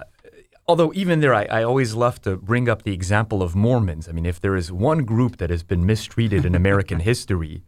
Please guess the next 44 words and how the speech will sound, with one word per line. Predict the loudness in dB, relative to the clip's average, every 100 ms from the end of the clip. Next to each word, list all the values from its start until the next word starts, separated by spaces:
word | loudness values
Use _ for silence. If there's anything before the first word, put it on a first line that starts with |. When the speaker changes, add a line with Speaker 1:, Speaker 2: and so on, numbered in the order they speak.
| -8
Speaker 1:
and | -6
I | -2 0
don't | 2 2
know | 0
of | 0
another | 0 2 0
group | -2 -4
that | -2 -2
had | 0
an | 0
extermination | -2 -2 0 0 2 0 0 -2
order | 0 0 0 -2
issued | -4 -6 -4
by | -2 0
the | 0
government | -2 -2 -2 -4
against | -4 -4 -4
them. | -8 -8 -12 _ -10
Speaker 2:
Or | -4 -2
a | -2
leader | -2 -4 -4
lynched. | -4 -6 -8 -12 -18 -16 -8
Speaker 1:
Yes. | 0 0 0 -8 -20 _ -20 -20 -6 0
And | 2
yet, | 2 0 -4 -14 -2
uh, | 0 0 0
they | 0
don't | 2 -2 -2
count | 0 0 -2
as | -4 -2
a |
victimized | -2 -2 0 0 0 -2
identity | -2 0 -2 -2 -6
group. | -6 -10 -4
So, | -2 -2 -4
i-, | -10 -10
the, | -6 -6
the, | -2 0 0 -2 -6
how | -4 -2
much | 0 -2 -4
suffering | -2 -2 -2 -2
you've | -2 -2 -2
gone | 0 0
through | -2 -4 -4